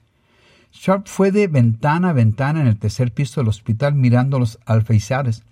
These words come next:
Finalmente encontró el zapato, exactamente como lo había descrito María. El doctor Long señaló, "Este relato se establece como una evidencia notable a pesar de los esfuerzos de algunos escépticos por sembrar dudas".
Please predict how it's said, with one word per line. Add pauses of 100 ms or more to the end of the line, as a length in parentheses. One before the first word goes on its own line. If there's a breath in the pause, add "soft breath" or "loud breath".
(600 soft breath)
Finalmente
encontró
el
zapato,
exactamente
como
lo
había
descrito
María. (800 soft breath)
El
doctor
Long
señaló, (420)
"Este
relato
se
establece
como
una
evidencia
notable
a
pesar
de
los
esfuerzos
de
algunos
escépticos (100)
por
sembrar
dudas".